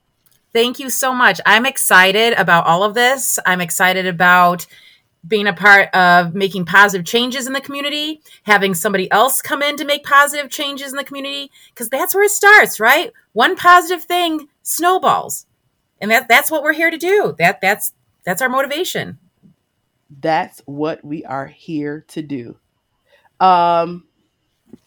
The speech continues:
Speaker 2: there's nothing better than to see a family start and to see them end, um, and hit their goal. And even if the middle part of their goal didn't look the way that they wanted it to,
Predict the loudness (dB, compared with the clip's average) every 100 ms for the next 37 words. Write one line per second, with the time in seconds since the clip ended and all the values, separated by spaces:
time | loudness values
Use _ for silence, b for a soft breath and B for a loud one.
0 | _ _ _ _ _ _ _ _ _ _
1 | _ _ _ _ _ _ 0 2 2 -2
2 | -4 -4 -4 -4 -10 _ -8 -6 -4 -6
3 | -8 -14 _ _ _ _ -16 -14 -14 -14
4 | -12 -12 -10 -12 -14 _ _ _ _ _
5 | -6 -4 -4 -6 -4 -6 -10 -10 -6 -6
6 | -6 -12 _ _ _ _ _ _ _ _
7 | _ _ _ -8 -4 -4 -8 -14 -14 -12
8 | -12 -8 -8 -10 _ -8 -4 -4 -6 -12
9 | _ _ _ _ _ -6 -6 -8 -12 -12
10 | -12 -10 -8 -10 -10 -12 -12 -18 _ _
11 | _ _ _ -10 -10 -6 -4 -2 -2 -4
12 | -6 -6 -4 -4 -6 -8 -8 -6 -8 -6
13 | -6 -6 -8 -8 -6 -6 -8 -10 -8 -8
14 | -10 -12 -10 -8 -6 -8 -10 -16 -16 -14
15 | -16